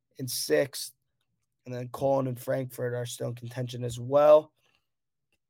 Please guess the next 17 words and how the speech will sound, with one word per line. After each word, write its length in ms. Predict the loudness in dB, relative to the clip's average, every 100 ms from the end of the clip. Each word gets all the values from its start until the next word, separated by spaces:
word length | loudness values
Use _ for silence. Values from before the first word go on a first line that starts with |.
| _ _ _ _ _
And 100 | -6
on 120 | -4 -4
to 160 | -4
Italy, 300 | 0 0 0
another 320 | -4 -2 -2 -4 _ -20 -20
league 260 | -10 -8 -6
with 140 | -8
a 40 | -12
great 320 | -4 -4 -2
title 240 | -4 -4
race 180 | -4 -6
going 240 | -8 -8 -8
on 180 | -8
here. 340 | -6 -4 -4 -8 -18 _ _ _
Milan 360 | -4 -2 -2 -4
three 180 | -8
points 380 | -6 -4 -4 -6